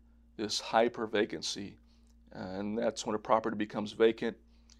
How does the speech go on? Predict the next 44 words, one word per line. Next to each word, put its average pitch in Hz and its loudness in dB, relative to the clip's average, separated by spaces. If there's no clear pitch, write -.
and 107 -2
it's 104 -2
most 120 2
likely 110 2
to 107 0
remain, 104 -2
remain 107 -2
vacant 107 0
for 98 -4
a - -2
long 104 2
period 98 -2
of - -10
time. 92 -2
So - 0
just 175 0
a 113 12
lot 135 12
of 107 8
balances 113 6
and, 107 -6
and, 107 -4
and - -10
a 104 -4
lot 110 4
of 110 2
moving 117 -2
parts 120 4
to 110 0
this 104 -2
that 120 -4
it, 95 0
it's 113 -2
just - -4
sometimes 120 2
hard 113 4
to 101 0
tell 110 2
where 107 2
you 107 -2
should 104 -8
be 135 0
with - -8
your 98 -4